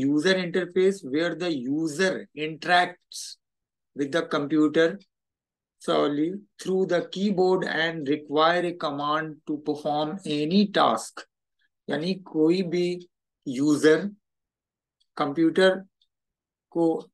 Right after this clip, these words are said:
के साथ interact कर सकता है, अ, सीयूआई, character user interface के through, जिसमें करना क्या होता है कि हम keyboard से एक commands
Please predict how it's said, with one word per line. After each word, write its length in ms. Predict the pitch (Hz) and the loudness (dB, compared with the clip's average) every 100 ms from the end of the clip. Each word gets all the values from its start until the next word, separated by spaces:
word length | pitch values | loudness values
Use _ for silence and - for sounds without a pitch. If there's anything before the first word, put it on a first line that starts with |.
| _ - | _ -2
के 200 | 165 156 | 0 0
साथ 320 | - 160 165 | 0 -2 -2
interact 460 | 151 156 156 165 | -4 -2 -2 -2
कर 180 | 185 196 | -4 -4
सकता 380 | - 160 - 139 | -4 -6 -4 -2
है, 200 | 143 196 - _ _ _ _ _ _ _ _ _ _ _ _ _ _ - | -2 -4 -12 _ _ _ _ _ _ _ _ _ _ _ _ _ _ -4
अ, 280 | 156 151 151 | 0 2 2
सीयूआई, 2000 | 147 - - 226 226 208 - _ _ _ _ - 123 160 185 - 156 156 117 107 | -2 -8 -4 0 2 2 -2 _ _ _ _ -18 -8 -4 -2 2 4 4 0 -2
character 320 | 165 156 - 196 | 0 0 2 0
user 400 | 147 151 175 170 | 0 -2 -2 -4
interface 720 | 151 160 - 147 151 - - _ _ _ _ _ | -6 -8 -2 -2 -2 -6 -20 _ _ _ _ _
के 220 | 170 156 - | -2 -2 -2
through, 320 | 135 180 196 | -2 -2 -2
जिसमें 440 | 120 147 - 180 | -4 -6 -6 -8
करना 360 | 175 151 175 214 | -4 -2 0 -2
क्या 160 | 180 160 | 0 0
होता 220 | 147 165 | -2 -2
है 180 | 165 170 | -2 -2
कि 160 | 185 | -6
हम 340 | 170 190 196 - _ _ _ - | -4 -2 -4 -6 _ _ _ -6
keyboard 520 | 185 226 190 185 156 | 0 2 4 2 0
से 380 | - 165 165 160 _ _ _ - | -2 -2 -4 -6 _ _ _ -6
एक 240 | 190 180 | -6 -2
commands 680 | 170 143 147 185 196 - - | -2 0 0 0 0 -4 -14